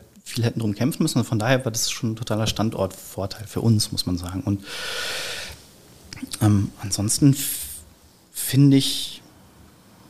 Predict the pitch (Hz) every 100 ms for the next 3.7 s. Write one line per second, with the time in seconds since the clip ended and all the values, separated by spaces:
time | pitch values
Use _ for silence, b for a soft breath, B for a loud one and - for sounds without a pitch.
0 | - - - 113 - - 127 - 110 -
1 | 117 127 - 113 - 120 - 107 107 -
2 | 110 107 104 - 120 110 104 - - 110
3 | 107 110 113 104 107 107 104